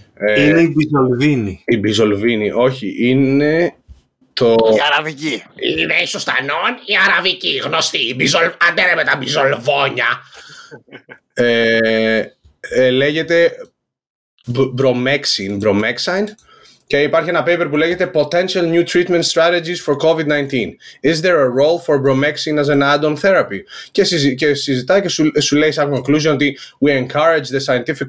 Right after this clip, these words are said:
Speaker 1: community to assess bromexin clinically as a prophylactic and curative treatment. If proven to be effective, this would allow rapid". Σου λένε ότι υπάρχουν κάποια στοιχεία τα οποία δείχνουν ότι μπορεί να βοηθάει και μπορεί να είναι καλό προφυλακτικό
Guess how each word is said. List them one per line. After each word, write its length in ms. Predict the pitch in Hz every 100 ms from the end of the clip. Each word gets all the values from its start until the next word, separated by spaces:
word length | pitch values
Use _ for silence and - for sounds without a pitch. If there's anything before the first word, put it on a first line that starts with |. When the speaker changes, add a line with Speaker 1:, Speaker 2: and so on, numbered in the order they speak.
| 123
Speaker 1:
community 420 | 110 143 143 143
to 60 | 127
assess 320 | 110 - 147 127
bromexin 600 | 117 101 117 135 143 135 135 - - - _ -
clinically 420 | 147 151 147 151
as 80 | 127
a 60 | 127 131
prophylactic 680 | - 107 117 160 - 156 127
and 80 | 123 - -
curative 380 | 147 147 147 139 -
treatment. 360 | 127 127 - - - - - 131
If 40 | 131
proven 280 | 170 160 135
to 80 |
be 100 | 120 120
effective, 360 | - 175 175 147 123
this 160 | 147
would 140 | 135 123
allow 180 | 117 139 120 131
rapid". 200 | 139 147 139 - -
Σου 200 | - -
λένε 160 | 185 190
ότι 120 | 185
υπάρχουν 320 | - 185 185
κάποια 180 | 175 165
στοιχεία 260 | - 135 185
τα 80 |
οποία 300 | 170 180 160 131
δείχνουν 320 | 151 165 156
ότι 140 | 151
μπορεί 260 | 139 131 131
να 100 | 147
βοηθάει 520 | 131 127 127 131 131
και 100 | 131
μπορεί 220 | 127 123
να 80 | 131
είναι 140 | 131
καλό 340 | 123 117 120 120
προφυλακτικό 880 | 123 120 104 104 - 113 113 107